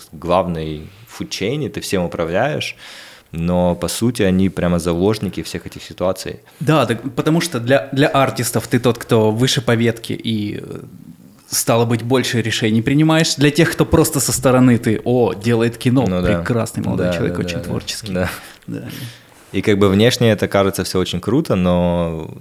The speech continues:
Speaker 1: но по сути у тебя меньше возможностей творчески реализо-, реализоваться, чем там у артиста
Speaker 2: Мгм.
Speaker 1: какого-нибудь, да.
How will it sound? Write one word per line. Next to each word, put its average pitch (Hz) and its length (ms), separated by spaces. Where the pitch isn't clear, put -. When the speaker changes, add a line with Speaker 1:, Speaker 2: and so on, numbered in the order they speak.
Speaker 1:
но 87 240
по 87 140
сути 107 480
у 101 60
тебя 95 300
меньше 98 380
возможностей 92 540
творчески - 380
реализо-, 82 360
реализоваться, 85 600
чем 82 220
там 82 200
у 80 120
артиста - 300
Speaker 2:
Мгм. 117 160
Speaker 1:
какого-нибудь, 80 400
да. 87 200